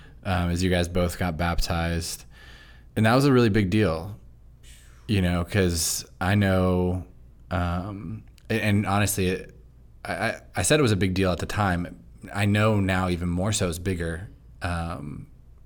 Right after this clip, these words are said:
for the trust that you guys, you know, the, the public trust. Like, you guys trust us. You've been going for a while. But, like, to say, like, "No, this is our church. We feel safe here. We feel comfortable here."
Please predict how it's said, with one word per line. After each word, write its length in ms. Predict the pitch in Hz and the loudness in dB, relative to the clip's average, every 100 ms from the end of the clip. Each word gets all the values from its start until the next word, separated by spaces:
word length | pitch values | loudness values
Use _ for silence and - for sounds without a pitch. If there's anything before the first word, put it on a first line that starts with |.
| - | -16
for 100 | - 92 | -6 -4
the 60 | |
trust 300 | 87 98 87 | 0 0 -2
that 80 | - | -4
you 160 | 95 95 | -4 -2
guys, 540 | 87 87 87 - - - - - - - - - - - - | -2 -4 -4 -6 -8 -12 -20 -20 -20 -20 -20 -20 -20 -20 -10
you 140 | 135 117 | -2 0
know, 60 | 92 | 0
the, 160 | 101 | -2
the 140 | 101 104 | 0 4
public 400 | - 123 101 92 | 6 6 2 -2
trust. 280 | - 82 107 | -6 -4 -4
Like, 120 | 98 | 0
you 80 | 113 | 2
guys 140 | 117 | 2
trust 280 | - 101 - | 2 0 0
us. 140 | 90 | -2
You've 60 | 98 | 0
been 80 | 98 | 0
going 140 | 90 | -2
for 100 | - | -4
a 40 | 110 | -6
while. 120 | 123 | -6
But, 120 | 113 | -4
like, 160 | 98 - | -4 -2
to 60 | |
say, 240 | 98 98 85 | -2 0 0
like, 140 | 87 | -2
"No, 120 | 95 | -2
this 140 | 95 92 | -2 -2
is 80 | 92 | -2
our 100 | 90 | -2
church. 240 | 92 85 | -2 -4
We 60 | 101 | -4
feel 160 | - | -4
safe 320 | 90 92 82 | -2 -4 -4
here. 260 | 92 90 90 - - - - - - | -4 -4 -6 -10 -18 -18 -18 -16 -6
We 80 | 101 | -2
feel 140 | 95 | -2
comfortable 380 | 82 95 87 90 | 0 -2 -2 -4
here." 440 | 85 85 85 85 | -2 -2 -2 -4